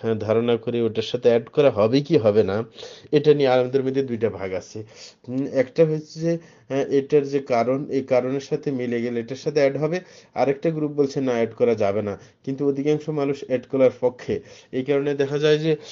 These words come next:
আপনার যে স্বর্ণ রূপার সাথে আমরা যে বর্তমানে যে আমাদের হাতে টাকা বা রিয়াল এই জাতীয় যত কাগজের,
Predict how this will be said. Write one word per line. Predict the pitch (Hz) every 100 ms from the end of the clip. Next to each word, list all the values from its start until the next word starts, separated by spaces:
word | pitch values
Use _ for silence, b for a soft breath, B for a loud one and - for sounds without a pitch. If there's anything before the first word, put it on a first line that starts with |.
| B
আপনার | - 120 147 135 131
যে | 139
স্বর্ণ | 131 - 135 131
রূপার | 131 131 127 127
সাথে | 123 - 143 160 139
আমরা | 120 123 120 117 B B -
যে | 120 131
বর্তমানে | 117 123 - 127 123 120
যে | 120
আমাদের | 117 117 120
হাতে | 113 107 117
টাকা | 110 110 107 117 110
বা | 113
রিয়াল | 110 110 113 110 110
এই | 127 120
জাতীয় | 117 113 127
যত | 147 151 139
কাগজের, | 131 117 113 110 113